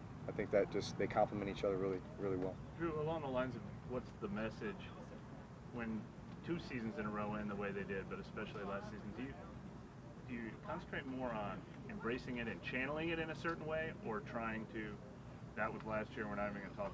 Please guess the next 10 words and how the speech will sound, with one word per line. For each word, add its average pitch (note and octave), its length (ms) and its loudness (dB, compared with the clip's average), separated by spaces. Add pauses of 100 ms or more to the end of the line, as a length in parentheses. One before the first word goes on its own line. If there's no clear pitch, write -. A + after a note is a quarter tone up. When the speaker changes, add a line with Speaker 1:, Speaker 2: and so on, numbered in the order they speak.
Speaker 2:
about F#2 100 -6
it? - 960 -8 (420)
Speaker 1:
Well, F#3+ 180 12
you, D3+ 200 10 (100)
you C#3 180 12
always E3+ 180 12
try D3 160 12
to B2 60 12
take, B2+ 280 10 (280)
uh, A2+ 300 12